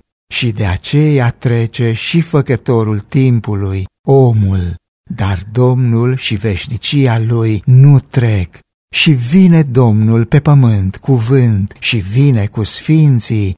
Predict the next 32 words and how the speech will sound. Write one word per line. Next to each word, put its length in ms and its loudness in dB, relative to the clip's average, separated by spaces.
și 140 2
strigă 580 0
în 280 2
lung 320 2
și 180 -4
în 260 0
lat 320 -2
taina 520 4
nașterii 680 0
de 120 0
sus 360 0
a 120 -2
celor 440 -4
ce 160 -6
dau 360 -4
să 140 -6
se 260 -4
întrebe 760 0
de 220 2
ce 260 0
s-au 340 0
născut 720 0
și 200 -8
ce-ar 400 0
fi 280 0
să 200 -2
fie 400 0
cu 180 -4
ei 500 -2
azi 520 -2
și 220 -4
mâine. 760 2